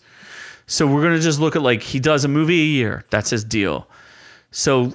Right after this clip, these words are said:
I've never heard of any of these. Irrational Man, Cafe Society. I don't think I've ever watched a single one of his movies. Pick one. We're gonna go look at, like, two or three and how many A-list celebrities have been on this guy's thing. So right there, I can already see what's her face is in it.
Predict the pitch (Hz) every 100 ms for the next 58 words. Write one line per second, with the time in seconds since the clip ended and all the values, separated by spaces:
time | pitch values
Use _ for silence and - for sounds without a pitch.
0 | - 139 143 143 127 131 113 - 117 107
1 | 90 76 - 104 113 110 123 110 110 107
2 | 107 104 - 110 104 107 - 113 113 104
3 | 101 120 135 127 127 113 - 113 104 104
4 | - 104 110 104 98 98 98 104 95 -
5 | - 175 135 107 101 - - - - _
6 | _ _ _ 403 151 151 160 151 147 143
7 | 143 143 120 - 147 127 127 107 101 107
8 | 123 - 123 127 120 - 120 113 101 98
9 | 101 104 101 98 - 98 101 - 87 82
10 | _ _ _ _ _ _ _ _ _ _
11 | _ _ - 147 135 131 - 143 139 131
12 | 123 110 104 117 113 123 123 110 - 113
13 | 101 104 - - 98 107 95 101 98